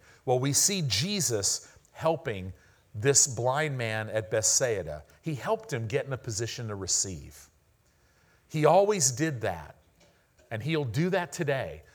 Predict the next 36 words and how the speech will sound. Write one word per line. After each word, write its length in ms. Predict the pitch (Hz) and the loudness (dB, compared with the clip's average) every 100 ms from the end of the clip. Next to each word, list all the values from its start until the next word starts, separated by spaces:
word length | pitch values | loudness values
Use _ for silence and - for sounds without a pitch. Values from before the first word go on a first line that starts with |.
| _ - | _ -6
The 100 | 113 | -4
Holy 400 | - 170 196 175 | -2 -2 -2 -2
Spirit 640 | - - 160 135 92 90 - _ - | -2 -2 -2 -4 -4 -8 -16 _ -10
is 160 | 113 | -4
on 160 | 120 117 | -2 -2
the 180 | 113 117 | -4 -4
inside 500 | 170 - 175 151 147 | -2 -2 -2 -2 -2
of 100 | 117 | -4
you, 380 | 113 95 82 78 _ _ _ _ | -6 -6 -8 -12 _ _ _ _
leading. 500 | 101 107 135 165 139 | -8 -2 -2 -2 -4
He 160 | 101 123 | -6 -6
wants 300 | 127 123 - | -4 -2 -4
to 120 | - | -4
lead 460 | 104 101 143 165 135 | -6 -6 -6 -6 -6
you 200 | 170 151 | -6 -6
and 180 | 104 95 | -6 -4
guide 360 | 120 143 131 | -4 -4 -6
you 180 | 104 101 | -6 -8
into 180 | 98 95 | -6 -6
all 300 | 101 110 120 | -4 0 -2
the 120 | 113 | -2
truth, 600 | - - 127 101 82 - _ _ _ _ - | -10 -10 -8 -8 -12 -18 _ _ _ _ -10
help 360 | - 165 165 | -4 -4 -4
you 120 | 151 | -6
to 100 | 123 | -6
lay 320 | 101 107 117 120 | -4 -2 -4 -4
hold 680 | - - 139 95 76 76 - _ _ _ _ - | -10 -6 -4 -4 -6 -14 -18 _ _ _ _ -6
of 200 | 95 92 | -4 -4
these 260 | 110 104 - | -6 -4 -6
things 260 | 107 92 | -6 -8
that 160 | 95 82 | -8 -6
God 220 | 90 90 | -6 -6
has 100 | 87 | -8
provided 540 | - 87 92 95 87 | -10 -6 -4 -4 -6
for 240 | - 87 80 | -8 -8 -8
you. 180 | 80 | -10